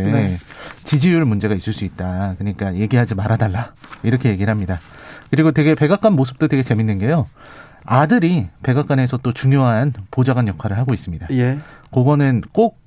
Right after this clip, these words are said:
Speaker 2: 그 트럼프 대통령과 이방카의 관계를 보는 것 같더라고요.
Speaker 1: 그렇죠.
Speaker 2: 네, 결국 두 사람, 이 두 사람이 대통령이 말을 들어주지 않으니까
Speaker 1: 네.
Speaker 2: 이 일을 알려야 된다. 그래서 티비 방송에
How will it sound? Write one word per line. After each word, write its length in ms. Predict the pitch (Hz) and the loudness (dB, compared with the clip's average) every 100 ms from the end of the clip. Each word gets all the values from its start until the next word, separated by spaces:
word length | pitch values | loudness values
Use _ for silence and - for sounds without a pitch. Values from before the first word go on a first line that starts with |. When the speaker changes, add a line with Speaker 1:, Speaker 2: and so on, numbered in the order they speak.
| - | -6
Speaker 2:
그 240 | 110 95 - | -4 -2 0
트럼프 340 | 220 226 165 | 0 0 -2
대통령과 640 | 120 - 110 90 87 135 - - - - - | -4 -4 -4 -4 -4 -6 -8 -20 -20 -20 -4
이방카의 540 | 107 143 151 147 113 | 0 2 2 0 0
관계를 500 | 104 101 101 98 87 82 | -2 -4 -4 -4 -8 -2
보는 180 | 120 | 0
것 140 | 110 98 | 0 -2
같더라고요. 320 | 95 92 131 | -6 -4 0
Speaker 1:
그렇죠. 480 | 165 156 127 113 131 143 - _ | 4 2 2 -2 -4 -6 -12 _
Speaker 2:
네, 340 | 127 147 113 - | 0 2 0 -4
결국 380 | - 220 240 269 | 2 4 6 4
두 140 | 180 | 0
사람, 240 | 190 240 214 | 2 2 2
이 180 | 180 226 | 2 0
두 140 | 185 | 0
사람이 460 | 180 220 196 160 156 | 0 2 2 0 0
대통령이 520 | 151 147 277 269 226 | 0 4 6 6 4
말을 280 | 127 127 156 | 4 4 2
들어주지 400 | 127 113 107 131 | 0 -2 0 -2
않으니까 560 | 98 98 92 104 104 92 | 0 -4 -4 -2 -2 -2
Speaker 1:
네. 140 | 147 131 - | -2 -4 0
Speaker 2:
이 180 | 196 247 | 6 6
일을 220 | 151 175 | 6 4
알려야 300 | 139 110 151 | 4 4 4
된다. 460 | 123 92 117 110 90 | 2 0 0 0 -2
그래서 260 | - 117 156 | -2 0 0
티비 360 | - 269 262 262 | 0 4 4 4
방송에 600 | 147 131 151 160 117 | 4 4 4 4 2